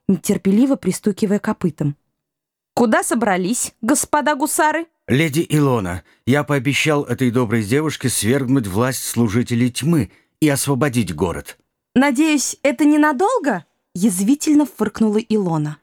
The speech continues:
Speaker 2: «Нет, я только свергну и сразу же вернусь».
Speaker 1: «А,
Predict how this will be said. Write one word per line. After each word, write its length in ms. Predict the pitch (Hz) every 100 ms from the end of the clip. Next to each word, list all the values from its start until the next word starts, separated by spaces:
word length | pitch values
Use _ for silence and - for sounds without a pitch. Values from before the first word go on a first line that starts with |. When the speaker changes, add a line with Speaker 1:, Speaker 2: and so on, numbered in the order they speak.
| -
Speaker 2:
«Нет, 300 | 110 71 -
я 200 | 101 101
только 280 | 143 123
свергну 460 | 127 139 208 175 202
и 160 | - 147
сразу 440 | - 131 151 147
же 140 | 117
вернусь». 460 | 110 92 78 73 -
Speaker 1:
«А, 460 | 214 196 247 233 165